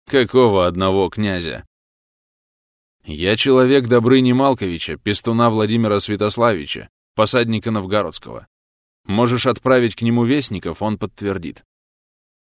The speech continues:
Вот это новость. Данила был поражён. И не только он один.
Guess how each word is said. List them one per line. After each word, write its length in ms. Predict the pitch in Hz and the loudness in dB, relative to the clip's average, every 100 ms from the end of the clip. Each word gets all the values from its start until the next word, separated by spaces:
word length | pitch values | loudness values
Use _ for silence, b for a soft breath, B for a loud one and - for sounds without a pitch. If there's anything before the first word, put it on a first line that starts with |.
| _ | _
Вот 360 | 78 73 98 123 | -14 -8 -8 -8
это 220 | 90 180 | -12 -12
новость. 600 | 156 80 71 - - - _ _ _ _ _ | -10 -10 -10 -12 -14 -18 _ _ _ _ _
Данила 460 | - 82 82 98 110 | -10 -8 -6 -4 -4
был 180 | 104 110 | -2 -4
поражён. 560 | 107 120 147 156 78 - _ _ _ _ _ _ | -4 -6 -6 -8 -12 -16 _ _ _ _ _ _
И 140 | - 120 | -6 -4
не 140 | 208 | -2
только 260 | 190 160 151 | -2 -2 -2
он 180 | 147 156 | -2 -4
один. 360 | 127 82 50 | -6 -10 -12